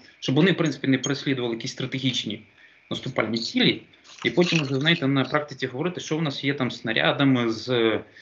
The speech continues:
там, з бронетехнікою і іншим тому подібне. Справді, ми, ми це справді снарядами, не просто снарядами навіть дуже складні ситуації, ми вже дійшли до того, що нам треба не стільки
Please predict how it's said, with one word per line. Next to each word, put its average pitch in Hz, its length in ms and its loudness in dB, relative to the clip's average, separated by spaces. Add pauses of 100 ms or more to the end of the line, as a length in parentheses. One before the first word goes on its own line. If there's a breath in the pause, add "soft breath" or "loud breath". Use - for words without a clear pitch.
(300 loud breath)
там, 113 180 -4
з - 20 -6
бронетехнікою 131 760 2
і - 20 0
іншим 170 240 0
тому 127 220 0
подібне. 113 340 -4
Справді, 117 360 2
ми, 160 300 2 (680 loud breath)
ми 160 100 4
це 180 100 2
справді 196 300 2
снарядами, 143 640 2 (160 loud breath)
не 170 180 2
просто 226 260 -4
снарядами 156 560 -2
навіть 120 260 -6
дуже 120 160 -10
складні 120 300 -8
ситуації, 123 520 -2
ми 165 60 2
вже 170 120 2
дійшли 147 320 0
до 131 120 -2
того, 190 320 4
що 117 240 0 (300 loud breath)
нам 165 200 6
треба 165 240 4
не 160 120 2
стільки 139 440 -2